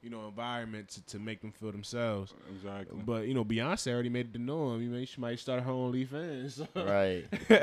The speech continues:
Speaker 2: feel
Speaker 1: I
Speaker 2: me?
Speaker 1: think once the females heard that, they ran, ran with it. <laughs> But Be-,
Speaker 3: Um,
Speaker 1: Bella Thorne changed the game, though, man.
Speaker 3: Being, being objective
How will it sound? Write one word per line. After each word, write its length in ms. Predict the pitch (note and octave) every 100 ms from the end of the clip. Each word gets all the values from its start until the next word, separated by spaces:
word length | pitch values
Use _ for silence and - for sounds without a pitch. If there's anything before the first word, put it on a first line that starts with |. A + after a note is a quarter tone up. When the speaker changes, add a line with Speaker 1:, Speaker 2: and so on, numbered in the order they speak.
| D3
Speaker 2:
feel 260 | G#2+ A#2
Speaker 1:
I 80 | A#2+
Speaker 2:
me? 80 | A#2+
Speaker 1:
think 160 | F3 F3
once 160 | G3
the 80 | F3
females 380 | F3 G3+ F3+ E3+
heard 280 | F3 E3+ E3
that, 180 | F#3+ F3
they 100 | F3
ran, 300 | E3+ E3 D#3+
ran 340 | F#3 F#3+ F3
with 140 | E3
it. 240 | D3+ - - -
<laughs> 520 | - - - - -
But 320 | A2 A2+ A2+
Be-, 40 | A2
Speaker 3:
Um, 160 | G#2+ -
Speaker 1:
Bella 220 | D3+ F3
Thorne 260 | E3+ F#3+ E3+
changed 320 | F3 D3+ C3+
the 60 | C3
game, 340 | D3+ D#3 C#3
though, 220 | B2 A2
man. 400 | A2 A2+ A2+ A2 A2+ - _ _ -
Speaker 3:
Being, 320 | A2+ D3 D3+ B2
being 260 | D3+ D#3+
objective 680 | C#3+ A2+ A#2+ C#3 B2+ C3+ B2+